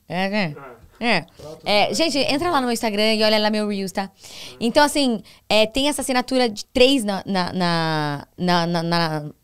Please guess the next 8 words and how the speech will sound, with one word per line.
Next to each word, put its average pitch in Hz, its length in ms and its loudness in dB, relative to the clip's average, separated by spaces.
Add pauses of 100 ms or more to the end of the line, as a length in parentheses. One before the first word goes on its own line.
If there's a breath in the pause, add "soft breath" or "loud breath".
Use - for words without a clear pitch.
(280)
na 202 100 0
natureza. 277 640 4 (360 loud breath)
E 208 80 0
ele 247 80 2
fala 254 220 4
assim: 247 180 -2
nosso 269 340 -2
Deus, 202 580 -2